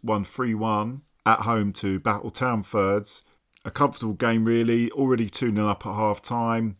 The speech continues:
Goals in the first half from George Jones and Aaron White. Uh, the goal scorer in the f-, second half was from Mark Hedges, with a last minute goal from Cole McLeod for Battle.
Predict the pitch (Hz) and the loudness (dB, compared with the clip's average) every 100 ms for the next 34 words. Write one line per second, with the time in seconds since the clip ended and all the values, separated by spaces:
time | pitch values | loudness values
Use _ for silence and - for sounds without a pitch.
0 | - 120 117 110 101 - - 107 - 120 | -2 0 2 0 -4 -10 -6 -6 -2 0
1 | 110 - 117 110 104 - 107 98 127 117 | 0 0 2 2 2 -2 -4 -2 -2 0
2 | 107 - - 117 110 98 101 - 123 117 | 0 -4 -2 0 0 -2 -6 -6 -2 0
3 | 107 110 120 107 117 - _ _ 101 95 | 0 0 2 2 0 -6 _ _ -6 -4
4 | 90 95 92 - 127 120 110 - 123 110 | 0 0 0 4 4 4 2 0 2 4
5 | 110 101 - _ - 127 - 110 117 117 | 2 -2 -12 _ -2 0 2 0 2 2
6 | 104 101 - 104 113 113 101 - - 113 | 0 -6 -4 -2 0 0 -2 -6 -4 -2
7 | - 101 101 - - - _ 107 104 95 | 0 0 0 -6 -12 -20 _ 0 0 0
8 | - - 113 131 127 110 117 101 - 104 | -6 -2 2 4 4 2 0 0 0 0
9 | 98 92 - 92 90 - _ _ - - | 0 -2 -4 -2 -4 -6 _ _ -14 -2
10 | 110 101 101 - - 95 - 113 98 90 | 2 2 0 -4 -8 -8 0 2 4 2
11 | 87 - _ 104 - 80 - 98 | -4 -10 _ -10 -6 -6 -6 -14